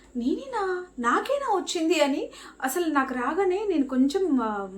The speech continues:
తేరుకోవడానికి కొంచెం టైం పట్టింది. ఎందుకంటే నేను ఛానల్లో వీడియోస్ అప్‌లోడ్ చేయక ఎన్ని రోజులు అవుతుందో తెలుసా? ఒకే ఒక్క వీడియో అండి నన్ను కాపాడింది.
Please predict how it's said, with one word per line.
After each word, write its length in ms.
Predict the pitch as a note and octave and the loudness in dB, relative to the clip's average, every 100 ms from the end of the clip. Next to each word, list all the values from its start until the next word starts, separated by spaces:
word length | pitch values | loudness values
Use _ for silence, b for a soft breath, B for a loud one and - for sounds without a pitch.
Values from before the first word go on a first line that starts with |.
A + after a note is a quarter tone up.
| G3+ G3 - A#3 | -14 -16 -18 -2
తేరుకోవడానికి 520 | C4+ D#4 F#4 F4+ D#4+ | 2 2 2 2 0
కొంచెం 300 | D#4+ C4 D4+ | 0 -2 0
టైం 240 | C#4 A#3+ C#4 | -2 0 0
పట్టింది. 440 | D4 - G#3 F#3 | -2 -4 -8 -4
ఎందుకంటే 640 | A3 D#4 D#4 B3 A#3 F#4+ B B B B - | 0 2 2 2 0 0 B B B B 0
నేను 500 | C4 F4 A#4+ B4+ - | 2 4 2 0 0
ఛానల్లో 380 | A3+ A#3+ B3+ C#4+ | -2 0 2 2
వీడియోస్ 440 | B3 B3 C4+ C#4 | 0 -2 -2 -2
అప్‌లోడ్ 440 | A#3 G3+ B3 A#3+ A#3+ | -4 0 2 2 0
చేయక 500 | G#3 G#3 A3 A3 G#3 | -6 -4 -4 -4 -4
ఎన్ని 300 | A3 C#4+ F4+ | 2 4 4
రోజులు 440 | D#4 B3 B3 A#3+ | 4 2 2 -2
అవుతుందో 360 | G#3+ G#3 G3+ G3 | -4 -6 -8 -6
తెలుసా? 400 | F#3+ F#3+ A3+ A3+ - | -6 -6 -6 -8 -2
ఒకే 400 | B3 A#3+ - F4 | -2 -2 -6 0
ఒక్క 320 | E4 C#4+ - | 4 4 2
వీడియో 500 | B3 A3 A3 A#3 C4 | -4 -2 -2 0 0
అండి 260 | A#3+ A3 G#3+ | -2 -2 -6
నన్ను 200 | G3+ G#3 | -6 -10
కాపాడింది. 840 | G#3 A#3 G#3 A#3 A3 G#3+ G#3 F4 | -4 -2 0 -2 -2 -4 -6 -10